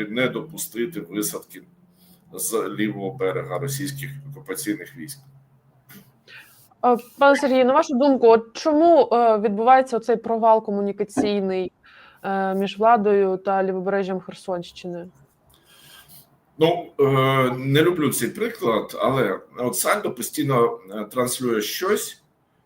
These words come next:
Speaker 1: що люди, е, в Херсоні слухають. Вони не хочуть, вони це не вірять, але вони, е, чують ці меседжі.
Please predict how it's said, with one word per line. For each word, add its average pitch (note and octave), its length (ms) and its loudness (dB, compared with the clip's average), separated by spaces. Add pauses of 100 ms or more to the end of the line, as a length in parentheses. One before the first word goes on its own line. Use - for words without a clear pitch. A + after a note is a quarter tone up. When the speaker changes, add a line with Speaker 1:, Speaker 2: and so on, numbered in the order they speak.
(140)
Speaker 1:
що - 200 -6
люди, E3 320 0
е, A2+ 240 0 (840)
в G#2 120 -6
Херсоні D3 380 -4
слухають. F2 680 -12 (140)
Вони D3 180 -2
не C#3+ 140 0
хочуть, - 580 -8
вони B2 220 -6
це G#2+ 220 -6
не G#2 120 -6
вірять, G#2 540 -4
але A2+ 180 0
вони, C#3 460 0 (580)
е, A#2+ 440 0
чують C#3+ 340 0
ці - 80 -4
меседжі. G2 600 -6